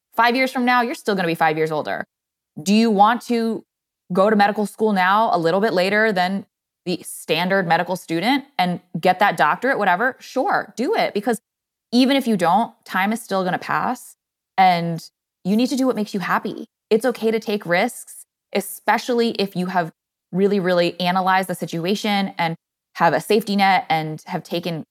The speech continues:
calculated decisions to get yourself there. I just don't think that reinventing ourselves is promoted as much as it probably should be. I think we talk about living one life.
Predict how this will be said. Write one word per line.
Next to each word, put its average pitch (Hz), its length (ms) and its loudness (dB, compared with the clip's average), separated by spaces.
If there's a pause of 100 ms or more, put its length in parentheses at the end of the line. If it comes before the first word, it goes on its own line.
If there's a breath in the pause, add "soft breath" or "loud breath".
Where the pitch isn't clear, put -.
(220)
calculated 180 540 0
decisions 170 560 -2
to 185 80 -6
get 165 200 0
yourself 175 400 -2
there. 185 380 -2 (460)
I 190 140 4
just 247 200 -2
don't 247 200 0
think 196 320 -6
that 170 260 -2 (440)
reinventing 190 1120 -2 (320)
ourselves 240 720 2 (640)
is 190 140 2
promoted 175 520 -2
as 165 140 0
much 151 180 -2
as 156 100 -6
it - 80 -8
probably 151 380 -4
should - 320 -8
be. 220 280 -2 (400)
I 165 100 0
think 175 360 -6 (120)
we 165 260 -4
talk - 280 -2
about 156 360 -2
living 165 600 -2 (500)
one 185 280 2
life. 165 420 0